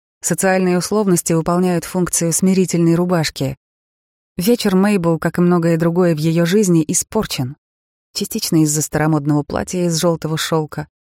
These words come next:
частично из-за того, что происхождение героини недостаточно благородное. Все это дает прекрасную возможность заглянуть в писательскую мастерскую Вирджинии Вулф и, более того, те, кто прочтут собрание рассказов и прозаических зарисовок,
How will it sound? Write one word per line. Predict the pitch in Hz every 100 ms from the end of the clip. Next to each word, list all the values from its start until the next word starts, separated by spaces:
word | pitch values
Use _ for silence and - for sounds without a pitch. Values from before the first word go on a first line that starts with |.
| _ _ -
частично | 165 - - 160 151
из-за | 147 147
того, | 143 151
что | -
происхождение | - 147 143 160 156 170 170 151
героини | 135 143 143 139 135
недостаточно | 135 147 147 - 147 - - 139
благородное. | 139 139 139 127 127 - - _ _ _ _ _ _ _ _ _
Все | - 180
это | 170
дает | 170 165 170
прекрасную | - 156 185 - 175 156
возможность | 156 160 156 151 143
заглянуть | 151 147 151 151 -
в |
писательскую | - 147 151 143 143 - 143
мастерскую | 143 - 147 - - 139 131
Вирджинии | 135 135 139 135 131
Вулф | 135 165 170 - _ _ _ _ _
и, | -
более | 156 185 160
того, | 143 147 139 127 - _ _ _ -
те, | 151
кто | -
прочтут | - 156 - - 160
собрание | - 156 160 156 147
рассказов | 151 - - 175 156 -
и | 160
прозаических | - 156 160 160 147 - 147
зарисовок, | 147 156 - 202 175 147